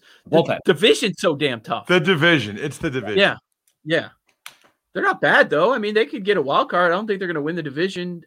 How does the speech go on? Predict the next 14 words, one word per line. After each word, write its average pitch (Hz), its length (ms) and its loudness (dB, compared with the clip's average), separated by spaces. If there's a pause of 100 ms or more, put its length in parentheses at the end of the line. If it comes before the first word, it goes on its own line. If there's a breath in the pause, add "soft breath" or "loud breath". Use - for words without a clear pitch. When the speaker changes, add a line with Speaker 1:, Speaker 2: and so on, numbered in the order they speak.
Speaker 1:
Uh, 156 260 0
y-, 127 60 -8
you 135 280 -4
love 208 200 2
the 175 100 0
offense, 220 460 0
though. 254 300 2 (200 soft breath)
So - 120 -8
you 175 60 0
got 160 200 2
McCutchen, 214 720 -4 (240)
Hoskins, 170 840 -6 (280)
Harper, 175 440 0
Realmuto. 147 760 -2